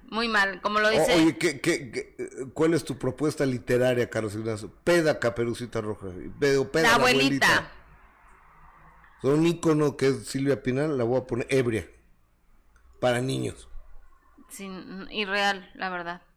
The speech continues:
Speaker 1: Una obra de niños donde la abuelita está borrachita, pues no, no tiene sentido. Y además una falta de respeto para la señora Silvia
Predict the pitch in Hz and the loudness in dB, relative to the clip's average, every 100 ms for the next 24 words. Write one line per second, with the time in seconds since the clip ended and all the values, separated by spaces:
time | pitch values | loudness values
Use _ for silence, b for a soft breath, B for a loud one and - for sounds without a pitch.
0 | _ - - 220 220 220 214 214 202 196 | _ -14 -6 2 4 4 4 2 0 -2
1 | 202 202 190 185 180 180 180 185 196 190 | -6 -6 -6 -8 -8 -6 -4 -4 -6 -8
2 | 190 196 190 190 190 185 170 - - 185 | -8 -4 -2 -2 -4 -8 -10 -12 -12 -12
3 | 170 165 165 170 175 - 196 185 185 180 | -12 -16 -16 -16 -16 -12 -12 -10 -10 -10
4 | 180 175 220 208 - b b b b b | -12 -12 -8 -8 -8 b b b b b
5 | 190 196 202 196 202 190 180 196 185 175 | -4 -2 -2 -4 -4 -2 -2 -2 -4 -6
6 | 170 175 175 165 165 175 165 165 160 160 | -12 -10 -6 -6 -6 -12 -14 -14 -16 -18